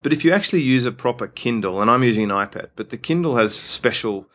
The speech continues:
special screen that has very paper-like ink. They simulate ink and they set the image. That's where Amazon's doing a good job. But I find it's quite easy to read, and you can adjust the font size and, and multi-columns and turn it sideways and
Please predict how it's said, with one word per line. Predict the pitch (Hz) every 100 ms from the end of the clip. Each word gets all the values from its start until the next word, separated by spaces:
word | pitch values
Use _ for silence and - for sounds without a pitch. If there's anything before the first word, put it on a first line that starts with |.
| _
special | - 127 120
screen | - - 127 127
that | 113 107
has | 110 104
very | 113 110 104
paper-like | - 110 110 107 92 92 -
ink. | 127 95 - -
They | 101 101
simulate | - 123 113 104 104 - _ 104 104
ink | 113 113 110
and | 98
they | 92
set | - - - 117 -
the | 104 98
image. | 104 101 - -
That's | 135 127
where | 127 107
Amazon's | 104 117 107 87 92
doing | - 98 92
a |
good | 87 95
job. | - 98 87 _ _ _ _ _ -
But | 165
I | 202
find | - 123 107
it's | 95 -
quite | - 98 98
easy | 107 110
to | -
read, | 90 107 127
and | 117
you |
can | 92 101
adjust | 95 120 107 -
the |
font | 107 117 117 101
size | - 113 113 113 104
and, | 90 82 _ _ _ _ _
and | 107 101 95
multi-columns | 101 113 - 110 - 107 107 104 107 87
and | 64 -
turn | - 113 107
it | -
sideways | - 104 104 101 101 98 98
and | 90 76